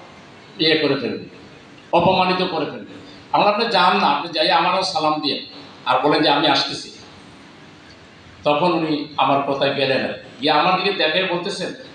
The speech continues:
"ওই যে উনি বড় ভাই, উনি আসবেন একটু পরে আপনাদের ওখানে, আপনাদেরকে সালাম দিচ্ছেন।" ওরা বললেন, "আসুন, আসুন, আসুন, আসতে বলেন, আসতে বলেন।" তা আমি গেলাম, গিয়ে "আসসালামু আলাইকুম" দিয়ে বললাম, "এই যে আপনারা রোজা ভেঙে খাইতেছেন, এটা আপনাদের ক্ষুধা নিবারণ করতেছেন, এটা ভালো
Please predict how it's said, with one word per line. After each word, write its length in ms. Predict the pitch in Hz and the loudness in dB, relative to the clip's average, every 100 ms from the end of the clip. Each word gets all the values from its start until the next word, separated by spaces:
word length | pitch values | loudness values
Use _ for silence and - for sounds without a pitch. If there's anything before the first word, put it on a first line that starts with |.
| 214 | 2
"ওই 160 | 220 | 2
যে 80 | 208 | 4
উনি 180 | 180 170 | 2 0
বড় 180 | 151 156 | 0 2
ভাই, 260 | 160 185 - - - - 139 | 2 2 0 -6 -16 -8 0
উনি 180 | 160 | 2
আসবেন 320 | 151 151 151 143 | 2 0 -2 -6
একটু 220 | 139 139 | -8 -8
পরে 160 | 135 131 | -4 -2
আপনাদের 320 | 127 131 127 | -2 -4 -6
ওখানে, 360 | 123 135 - - - | -6 -4 -4 -6 -6
আপনাদেরকে 360 | 110 117 110 113 | -4 -4 -4 -4
সালাম 320 | - 104 101 | -2 -2 -2
দিচ্ছেন।" 300 | - - - - - | -6 -14 -18 -10 0
ওরা 100 | 233 | 2
বললেন, 220 | 254 254 | 4 2
"আসুন, 240 | 226 240 247 | 0 0 -4
আসুন, 240 | 233 233 | -8 -10
আসুন, 280 | 220 226 226 | -12 -12 -8
আসতে 240 | 196 - 208 | -6 -6 -6
বলেন, 200 | 170 131 | -8 -8
আসতে 220 | 151 180 | -10 -10
বলেন।" 220 | 147 - - - - - - - | -14 -14 -18 -20 -18 -16 -12 -4
তা 80 | 147 | -2
আমি 160 | 147 | 0
গেলাম, 240 | 143 135 127 | -2 -2 -4
গিয়ে 100 | 131 | -6
"আসসালামু 500 | 135 143 139 135 131 | -8 -6 -4 -4 -4
আলাইকুম" 380 | 131 127 127 131 | -6 -8 -10 -14
দিয়ে 180 | 127 123 | -12 -12
বললাম, 300 | 123 135 - - - - - | -10 -8 -8 -12 -18 -20 -6
"এই 100 | 156 | -4
যে 100 | 165 | 0
আপনারা 680 | 185 180 180 175 165 - - - - 135 | 0 -2 -2 0 0 0 -6 -16 -10 -2
রোজা 240 | 135 165 | 0 2
ভেঙে 340 | 165 156 160 | 0 -2 -4
খাইতেছেন, 500 | 160 143 165 - 165 156 - - - - - - - - - | -4 -6 -6 -4 -4 -4 -10 -20 -20 -20 -20 -20 -20 -20 -6
এটা 260 | 131 135 143 | -2 0 2
আপনাদের 360 | 139 147 147 - | 0 -2 -4 -4
ক্ষুধা 280 | 139 143 | -4 0
নিবারণ 340 | 139 135 135 131 | 0 0 -2 -6
করতেছেন, 440 | 131 - 120 123 | -8 -12 -12 -10
এটা 120 | 123 | -6
ভালো 400 | 135 127 127 - | -4 -2 -2 -4